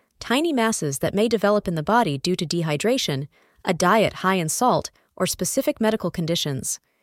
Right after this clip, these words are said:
Kidney stones can contribute to gastrointestinal, G I symptoms, potentially leading to digestive problems such as irritable bowel syndrome, I B S, bowel obstruction, diarrhea, or constipation.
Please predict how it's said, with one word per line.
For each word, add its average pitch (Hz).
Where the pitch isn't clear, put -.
Kidney 339
stones 185
can 175
contribute 190
to 175
gastrointestinal, 165
G 220
I 220
symptoms, 147
potentially 330
leading 214
to 175
digestive 160
problems 170
such -
as 160
irritable 214
bowel 170
syndrome, 151
I 170
B 165
S, 165
bowel 202
obstruction, 160
diarrhea, 190
or 175
constipation. 156